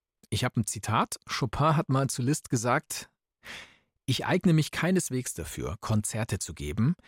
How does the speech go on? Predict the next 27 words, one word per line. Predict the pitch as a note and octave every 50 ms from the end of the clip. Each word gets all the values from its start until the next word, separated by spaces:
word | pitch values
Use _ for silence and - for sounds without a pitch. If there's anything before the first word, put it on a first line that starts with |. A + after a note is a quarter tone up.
| - - - _ _ _ _ _
Ich, | D#3 F#3 - - - - - _ _ _ _ _
den | B2+ A#2 A#2+
das | A#2 - -
Publikum | - - D#3 - - C#3 - - - B2 - -
einschüchtert, | - G#2+ C#3+ D#3+ - - - F#2+ E2+ - - - C#3 F3 - - - - - - _ _ _ _ _
ich | - -
glaube | - A2 G#2 B2 B2+ C3+
zu | - - B2
ersticken | - A2 - - - - - G3+ G#3 - - G2+ D#2+ C2 A#1 -
an | - - G2+
seinem | F#2+ - F2 F#2 F#2 F#2+ - -
Atem. | - G#2+ A2 B2+ - - - E2+ C2+ C2+ D2 - _ _ _ _ _ _ _ _
Ich | - - -
fühle | - E3+ F#3 F#3 F#3
mich | D#3+ D3+ D3 - -
von | - C3 B2
diesen | B2+ B2+ A#2 A#2+ A2+
neugierigen | A2 G#2+ B2+ D3+ C#3+ C#3+ B2+ A#2 A#2 A#2 A#2 G2+
Blicken | - A2 - - B2 G#2
gelähmt, | G#2+ G#2 G#2 G2+ A2+ A2+ G2 E2 B1+ C2 - - - - - - - - - _ _
stumm | - - - - - - D#3 D#3+ D3 A#2 F#2 F#2 -
vor | - - - - F2 F2+
diesen | - G2 G2 F#2+ F#2+ F2+
fremden | - - - - G2+ A#2 C3+ - - - A2
Gesichtern. | G2 A2 G2+ G#2 A#2 A#2 - - D#2+ C2+ B1+ C#2 E2 - - - - _ _ _ _ _ _ _ _ _ _ _
Aber | A2 G#2+ G#2+ G#2 G2+
Sie“, | F#2 F#2 C#3 G#3 A3 C3 -